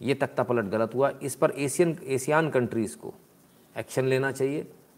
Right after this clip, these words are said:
और वहाँ डेमोक्रेसी स्थापित करनी चाहिए। यानी धीरे-धीरे जैसे जैसे आप देख रहे हैं, यूएस धीरे-धीरे चाइना को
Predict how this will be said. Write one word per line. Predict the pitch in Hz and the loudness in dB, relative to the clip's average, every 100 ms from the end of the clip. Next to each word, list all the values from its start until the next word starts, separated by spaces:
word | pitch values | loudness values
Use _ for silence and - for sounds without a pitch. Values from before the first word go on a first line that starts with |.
| _ | _
और | 123 156 - - - - - | 6 8 6 -6 -20 -18 -6
वहाँ | 101 127 | 0 0
डेमोक्रेसी | 113 110 110 117 143 | 0 0 -2 -2 -2
स्थापित | 135 113 101 113 | -2 -2 -2 -4
करनी | - 95 95 | -4 -6 -6
चाहिए। | - 98 - - _ _ _ _ _ - _ _ - | -10 -14 -16 -20 _ _ _ _ _ -20 _ _ -4
यानी | 107 139 | -2 0
धीरे-धीरे | 110 110 131 104 101 110 - - - _ - - - | 0 2 4 2 -2 -4 -6 -20 -20 _ -20 -20 -16
जैसे | 104 113 110 143 | -4 -2 0 0
जैसे | 123 - | -2 0
आप | 113 104 | 0 0
देख | 101 - | -4 -8
रहे | - | -12
हैं, | - - 117 | -14 -16 -8
यूएस | 117 135 127 | -2 0 0
धीरे-धीरे | 107 120 127 107 113 | 0 0 0 -2 -4
चाइना | 104 107 110 120 | -4 -4 -2 -4
को | - | -4